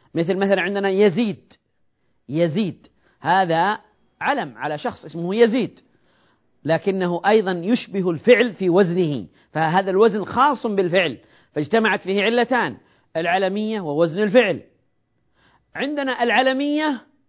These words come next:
والتأنيث، أن يكون علما ومؤنثا، فيجتمع فيه علتان فيمنع من الصرف، كما نقول مثلًا، آه، فاطمة، أو نقول ليلى،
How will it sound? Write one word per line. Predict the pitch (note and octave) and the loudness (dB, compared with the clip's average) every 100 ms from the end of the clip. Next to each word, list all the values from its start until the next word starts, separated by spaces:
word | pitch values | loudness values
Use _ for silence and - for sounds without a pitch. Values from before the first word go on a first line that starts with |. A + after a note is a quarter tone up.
| _ _ _ _ _ _ - | _ _ _ _ _ _ -6
والتأنيث، | D3+ A3 - - B3 C4+ D4+ D#3 _ _ - | 2 2 0 -6 -4 -2 -2 -6 _ _ -10
أن | |
يكون | D3+ G3 G3+ | -8 -2 0
علما | F#3 A3+ B3+ C#4+ D#4 - _ _ _ _ | 0 0 0 -2 -6 -12 _ _ _ _
ومؤنثا، | A#2 E3 A3+ C4+ C#4 G3+ C#3+ - _ _ _ _ _ _ - | -6 -2 0 0 -2 -6 -10 -18 _ _ _ _ _ _ -10
فيجتمع | C#3 C3 G#3+ G#3 | -8 -2 0 2
فيه | C4+ F#3+ | 2 2
علتان | E3+ F3+ G3+ F3 | 2 -2 -2 -4
فيمنع | C#3+ D3 F3+ | -4 -2 -2
من | G3 | -2
الصرف، | G#3 - G#3 - _ _ _ - | -4 0 -2 -2 _ _ _ -16
كما | D3 D#3+ | -10 -6
نقول | E3 G3 F#3+ | -6 -4 -2
مثلًا، | F3+ F3 E3+ G#3 - _ _ _ _ _ | 0 0 0 -4 -8 _ _ _ _ _
آه، | D3 C#3+ | -6 -6
فاطمة، | C3+ D#3 G3 G3+ G#3 D#3+ G#2 _ _ _ _ _ _ - | -2 2 4 4 0 -4 -8 _ _ _ _ _ _ -12
أو | C#3+ | -10
نقول | D3+ D3 E3+ F3+ G#3 G#3 - _ _ _ _ - | -10 -6 0 2 2 0 -10 _ _ _ _ 0
ليلى، | D3+ F#3+ A3+ G#3 E3 | 4 4 4 2 2